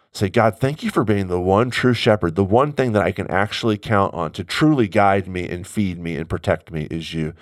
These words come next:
And so I, I do that at home o-, on my own. And that's absolutely Christian worship. All of life should be a, a, a life of worship. Uh, Paul says in First Corinthians, he says, "Whatever you do,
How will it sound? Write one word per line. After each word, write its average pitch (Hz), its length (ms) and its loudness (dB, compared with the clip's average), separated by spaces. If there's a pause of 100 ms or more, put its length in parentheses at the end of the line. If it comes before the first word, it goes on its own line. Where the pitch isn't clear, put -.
(680)
And 107 120 0
so - 140 0
I, 156 120 4
I 180 80 4
do 196 120 0
that 185 140 6
at 156 80 0
home 104 360 2
o-, 107 100 0
on 135 360 2
my 123 160 4
own. 92 400 2
And 104 260 -2 (480)
that's 120 200 0
absolutely 123 680 0
Christian 98 440 -8
worship. - 440 -6 (680)
All 170 220 6
of 151 120 -2
life 127 260 4
should 98 200 -2
be 92 320 0
a, - 40 2
a, 90 280 2 (120)
a - 320 -2
life 95 280 4
of 90 160 -10
worship. - 420 -4 (560)
Uh, 90 180 4
Paul 123 280 4
says 110 260 4
in 110 80 2
First 107 300 2
Corinthians, 104 500 0
he 98 80 -2
says, 95 260 2
"Whatever 101 300 4
you 143 160 0
do, 92 420 0